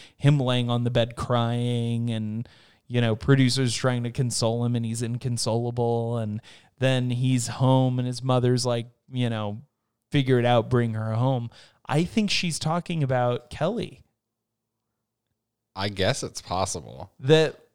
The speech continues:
Speaker 1: e-, especially since Kelly wasn't on this, I think that she might.
Speaker 2: Well, neither was Natasha.
Speaker 1: Neither was
Speaker 2: Could be
Speaker 1: Natasha.
Speaker 2: Natasha.
Speaker 1: It could be. I, I don't think it is.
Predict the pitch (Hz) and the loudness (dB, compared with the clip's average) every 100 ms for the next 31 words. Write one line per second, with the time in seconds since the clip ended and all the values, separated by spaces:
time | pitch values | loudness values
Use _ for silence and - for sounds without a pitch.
0 | _ - 160 165 160 - 196 185 214 196 | _ 2 4 4 2 2 2 4 4 2
1 | - 165 - 156 151 156 160 170 160 135 | 2 0 0 0 2 4 4 4 4 2
2 | 127 113 151 - - _ _ _ - 143 | 0 0 -2 -4 -12 _ _ _ 2 6
3 | 151 - 175 170 - - - 143 147 143 | 6 4 2 2 0 -2 -4 -6 -2 -2
4 | 135 131 151 - _ - 101 113 120 110 | 0 -2 -4 -8 _ -12 -4 -2 0 -2
5 | 110 143 160 - 107 - _ 135 139 165 | 0 2 2 2 -2 -4 _ -8 -2 0
6 | 233 254 220 240 214 160 104 139 139 143 | 2 2 2 4 6 8 8 6 6 8
7 | 143 - - 110 - _ - - - - | 6 2 0 -2 -8 _ -20 -20 -18 -6
8 | 151 180 160 139 127 143 147 127 - 143 | 2 4 4 2 2 0 0 -6 0 4
9 | 143 143 127 131 120 107 98 - | 4 2 0 -2 -4 -6 -8 -8